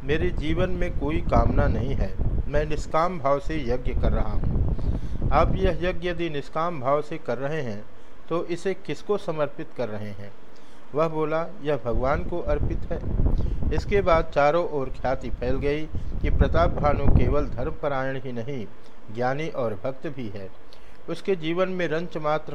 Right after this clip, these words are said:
कोई कामना नहीं है। वह ज्ञानी है और सारे कर्मों को भगवान के प्रति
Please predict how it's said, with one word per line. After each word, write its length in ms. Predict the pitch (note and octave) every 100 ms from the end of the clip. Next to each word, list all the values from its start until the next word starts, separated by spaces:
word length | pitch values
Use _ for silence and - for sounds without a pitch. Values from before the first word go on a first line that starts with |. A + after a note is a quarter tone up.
| -
कोई 180 | D#3+ F3
कामना 440 | D#3 C#3+ C#3 C3
नहीं 240 | B2 A2+ G#2+
है। 180 | G2+ - - - - A#2 -
वह 140 | C3+
ज्ञानी 440 | C3 B2 C3 D#3 D3+
है 460 | D#3+ E3+ - -
और 180 | C#3 C3+
सारे 380 | - B2+ D#3 E3+
कर्मों 340 | C#3+ C#3 D#3
को 180 | E3 E3
भगवान 500 | - A2 B2 D3 E3
के 220 | E3 D#3
प्रति 420 | C#3 C3+ C3 C#3+